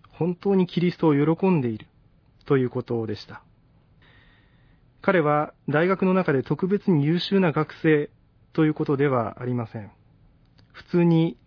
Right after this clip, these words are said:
学生生活を楽しんでいたような人です。けれども、私が彼と一緒に生活をしていて気づかされたことは、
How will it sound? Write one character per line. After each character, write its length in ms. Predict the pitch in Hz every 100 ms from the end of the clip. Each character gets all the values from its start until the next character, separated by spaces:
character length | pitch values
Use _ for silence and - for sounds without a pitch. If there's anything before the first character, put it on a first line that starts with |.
| 143
学 300 | 135 - -
生 180 | 151
生 180 | 139 147
活 200 | 135 117
を 60 | 113
楽 260 | - 139
し 140 | 135 147
ん 100 | 127
で 80 | 110
い 60 |
た 80 | 110
よ 120 | 110
う 20 |
な 80 | 104
人 220 | 101 117
で 80 | 98
す。 40 | - _ _ _ _ _ _ _ _ _ _ _ _ _ _ _ _ _ _ _ _ _
け 120 | 233
れ 80 | 202
ど 100 | 143
も、 180 | 131 143
私 320 | 151 175 185
が 260 | 185 170 _ _
彼 220 | - 214
と 120 | 180 139
一 60 |
緒 140 | - 165
に 100 | 156
生 200 | - 165
活 260 | 170 -
を 80 | 156
し 100 | -
て 120 | -
い 100 | 151
て 400 | 143 151 123 - _ -
気 100 | 147
づ 100 | 170
か 120 | 185
さ 100 | 190
れ 100 | 165
た 120 | 123
こ 100 | 120
と 120 | 113
は、 200 | 113 147